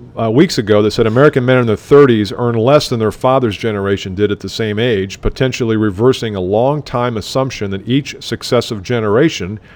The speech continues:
Speaker 2: will be better off than its predecessor.
Speaker 1: Yep.
Speaker 2: Now, you can make numbers look anywhere you want, but I saw that article a couple of weeks ago. Then I read this New York Times piece on income inequality.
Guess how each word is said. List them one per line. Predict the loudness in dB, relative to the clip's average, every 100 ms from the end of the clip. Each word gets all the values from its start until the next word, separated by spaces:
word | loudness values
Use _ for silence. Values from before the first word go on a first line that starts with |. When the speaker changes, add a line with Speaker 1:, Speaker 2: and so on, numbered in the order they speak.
| -4
Speaker 2:
will | -2
be | 0
better | 2 4 4 2
off | 0
than | -2
its | -8 -2
predecessor. | 0 0 -2 -6 -8 -16 0
Speaker 1:
Yep. | 2 2 -2 -16 -8
Speaker 2:
Now, | -4 -4 -4 2
you | 2
can | 2 2
make | 0 0
numbers | 0 0 0 0
look | -2 -2 -4
anywhere | -6 0 0
you | 2 0
want, | 0 0
but | -4
I |
saw | 0 0
that | 4 6
article | 6 4 -2
a | -2
couple | -4 -4
of | -2
weeks | -2 -2
ago. | -4
Then | 0 2
I |
read | 4 2 2
this | -2 -6 -16 -20 -14
New | -6
York | -4 -4
Times | -4 -2 -4 -6
piece | -6 -4 -6 -10 -18 -20 -20 -8
on | -6 -4
income | -4 -4 -2 -2
inequality. | -2 -4 -2 0 2 2 -2